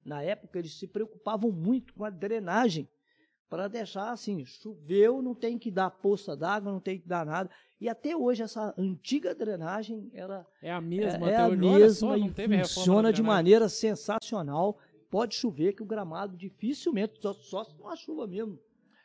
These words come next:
Speaker 2: É,
Speaker 1: Aquela
Speaker 2: tem que ter
Speaker 1: violenta
Speaker 2: chuva
Speaker 1: que não
Speaker 2: que
Speaker 1: tem
Speaker 2: não
Speaker 1: jeito,
Speaker 2: tem
Speaker 1: aí não
Speaker 2: jeito,
Speaker 1: tem
Speaker 2: né?
Speaker 1: jeito.
Speaker 2: É,
Speaker 1: Aí,
Speaker 2: aí, aí
Speaker 1: aí
Speaker 2: você
Speaker 1: só
Speaker 2: vê grandes estádios, Maracanã, Mineirão,
Speaker 1: É.
Speaker 2: São Januário,
Speaker 1: É, pra
Speaker 2: que também
Speaker 1: acabar.
Speaker 2: sofre muito.
Speaker 1: Aí é, e tá, só o Nicolino,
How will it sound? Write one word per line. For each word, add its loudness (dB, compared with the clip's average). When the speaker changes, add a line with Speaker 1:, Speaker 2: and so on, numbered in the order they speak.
Speaker 2:
É, -12
Speaker 1:
Aquela 0
Speaker 2:
tem 2
que 0
ter -
Speaker 1:
violenta 8
Speaker 2:
chuva 0
Speaker 1:
que 4
não 4
Speaker 2:
que -10
Speaker 1:
tem 4
Speaker 2:
não 6
Speaker 1:
jeito, 12
Speaker 2:
tem 4
Speaker 1:
aí 12
não 8
Speaker 2:
jeito, 4
Speaker 1:
tem 2
Speaker 2:
né? 4
Speaker 1:
jeito. 6
Speaker 2:
É, 0
Speaker 1:
Aí, 2
Speaker 2:
aí, 0
aí 0
Speaker 1:
aí -2
Speaker 2:
você -4
Speaker 1:
só -2
Speaker 2:
vê 0
grandes -2
estádios, -6
Maracanã, -4
Mineirão, -2
Speaker 1:
É. -6
Speaker 2:
São -8
Januário, -6
Speaker 1:
É, -12
pra -6
Speaker 2:
que -12
também -4
Speaker 1:
acabar. 0
Speaker 2:
sofre -12
muito. -10
Speaker 1:
Aí 8
é, 6
e 0
tá, -18
só -2
o 2
Nicolino, -2